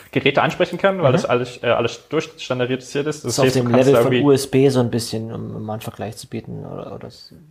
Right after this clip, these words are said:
Speaker 1: Ja, U S B ist wahrscheinlich dann noch höher, weil mit U S B kann man dann alle möglichen Geräte bauen, mit
Speaker 2: Mhm.
Speaker 1: N V M E kann man wirklich bloß, äh,
Speaker 2: Speicher.
Speaker 1: Speicher
Speaker 2: Mhm.
Speaker 1: ad-, ja, ja, adressieren. Und damit kann aber, mit dem Treiber kann man dann halt wirklich viele Geräte ansprechen, das können dann halt viele Leute testen, deswegen ist das ein ganz gutes Subsystem oder ein ganz guter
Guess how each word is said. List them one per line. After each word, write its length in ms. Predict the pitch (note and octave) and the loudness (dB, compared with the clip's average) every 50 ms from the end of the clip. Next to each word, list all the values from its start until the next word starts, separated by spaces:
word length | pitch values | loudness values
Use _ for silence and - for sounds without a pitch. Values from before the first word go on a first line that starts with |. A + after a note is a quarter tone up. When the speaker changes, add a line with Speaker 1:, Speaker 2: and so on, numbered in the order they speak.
| _ _ _ - G#2 | _ _ _ -20 -18
Speaker 1:
Ja, 340 | G#2 A2 A#2 B2+ B2+ B2+ - | -12 -6 -2 2 2 2 2
U 60 | D3 | 0
S 320 | D#3 D3 - - D#3+ C#3+ - | -2 -6 -6 -8 -8 -6 -2
B 100 | - E3+ | 0 0
ist 80 | E3+ | 0
wahrscheinlich 380 | E3+ D3+ - - D3 D3+ D#3+ - | 0 0 0 2 0 0 0 2
dann 120 | - C#3 | 2 2
noch 200 | C3+ C3+ C3 - | 2 2 0 2
höher, 280 | C#3+ C#3 D3 D#3 D3 C#3 | 2 4 6 6 6 6
weil 160 | C3+ B2+ B2 | 4 4 2
mit 140 | B2+ C3 - | 0 -2 -6
U 60 | B2+ | -6
S 80 | B2+ - | -8 -6
B 140 | - C3+ B2+ | -4 -4 -2
kann 140 | - C3+ | 0 2
man 100 | B2+ B2 | 2 2
dann 160 | B2 A#2+ A#2+ A#2+ - | 2 0 -2 -2 0
alle 180 | - C3+ D3 D3 | 0 2 2 2
möglichen 300 | C#3+ D#3 D3+ D3+ D3+ B2+ | 2 2 0 0 -2 -4
Geräte 220 | B2+ C3 B2+ C3+ | -2 -2 -2 -2
bauen, 240 | C3 C3+ C3 C#3 C#3 | 0 2 2 4 2
mit 100 | C3+ C3+ | 2 0
Speaker 2:
Mhm. 60 | C3+ C3 | 0 0
Speaker 1:
N 80 | C3 | 0
V 60 | B2+ B2+ | 0 -2
M 80 | B2+ A#2+ | -2 0
E 100 | C3 C3 | -2 -2
kann 140 | C3 - B2 | -2 0 -2
man 120 | A#2+ A#2 | 0 0
wirklich 220 | A#2+ - - - | -2 -4 -4 -6
bloß, 360 | - - A#2 A2+ A2+ - - - | -4 -2 0 0 0 -2 -2 0
äh, 80 | A#2 | 0
Speaker 2:
Speicher. 180 | A2+ A2 A2 G#2+ | 0 2 0 0
Speaker 1:
Speicher 420 | - A#2 A2 - - A#2 A#2 A2+ | 0 0 0 0 2 2 2 2
Speaker 2:
Mhm. 60 | A#2 | 2
Speaker 1:
ad-, 160 | A#2+ A#2+ D3 - - _ _ _ _ _ _ - | 0 -2 -4 -8 -14 _ _ _ _ _ _ -8
ja, 240 | B2 B2 - - - _ _ _ - - _ _ - | -6 -6 -6 -8 -12 _ _ _ -20 -20 _ _ -16
ja, 200 | A2 G#2 F#2+ - | -14 -10 -8 -6
adressieren. 440 | - - - - - - A#2+ B2 C3 - - - - - - - - - | -8 -8 -8 -12 -8 -6 -6 -6 -8 -12 -18 -20 -20 -20 -20 -20 -10 -2
Und 240 | - B2 A#2+ B2 A#2+ | 0 0 2 2 2
damit 200 | B2+ C3+ F#3+ - | 2 2 2 0
kann 160 | - E3+ F3 | 0 2 4
aber, 320 | E3 D3+ D3 D3 C#3+ C#3+ C#3+ | 4 4 6 6 6 6 6
mit 180 | C#3 C3+ C3+ | 4 2 0
dem 120 | - D#3 D3+ | 0 -2 -2
Treiber 500 | D3+ - - C#3 C#3 C#3 C#3+ C#3 C3+ C3 | -2 0 2 4 4 6 6 6 4 4
kann 160 | C3+ - C3+ | 2 0 0
man 120 | C3 B2+ | 0 0
dann 140 | B2+ B2+ B2 | -2 -2 0
halt 200 | B2 B2 A#2+ B2 | 0 0 0 0
wirklich 260 | B2+ B2 C3 B2+ - | -4 -4 -6 -8 -6
viele 380 | - B2+ B2+ B2+ A#2+ A#2+ A#2 A#2 | -2 -2 0 2 4 4 4 4
Geräte 320 | - B2 - B2 - B2+ | 2 0 0 2 2 2
ansprechen, 400 | A#2+ B2 - - - B2 - A#2+ | 0 0 -2 0 0 0 0 -2
das 100 | A#2 - | -6 -6
können 140 | - - A#2+ | -4 -2 -2
dann 100 | A#2 A2+ | 0 0
halt 160 | A#2 A2 - | 0 -2 -2
viele 140 | - A#2+ A#2+ | -2 -4 -2
Leute 240 | A2+ A2+ A2 - - | 0 0 0 0 0
testen, 340 | - A#2 A2 - - B2 A2+ | -2 -2 -2 -2 -4 -8 -10
deswegen 260 | G#2+ - A#2 A2+ G#2+ | -8 -6 -6 -6 -6
ist 120 | A2+ - | -6 -8
das 100 | B2 - | -8 -8
ein 60 | - | -6
ganz 180 | A2+ A2+ A2 - | -6 -6 -6 -6
gutes 400 | - A#2+ G#2 A2+ - - - - | -8 -8 -6 -6 -8 -10 -10 -12
Subsystem 480 | - A#2+ - - A#2+ - - A#2 A#2 A2+ | -12 -12 -12 -12 -12 -8 -6 -8 -6 -4
oder 200 | - A#2+ A#2 A#2 | -2 0 2 2
ein 40 | |
ganz 160 | A#2 A#2 - - | 0 -2 -6 -4
guter 480 | C3+ B2 A#2+ A#2 A#2 A#2 A#2 A#2 - | -4 0 2 2 4 4 2 0 -4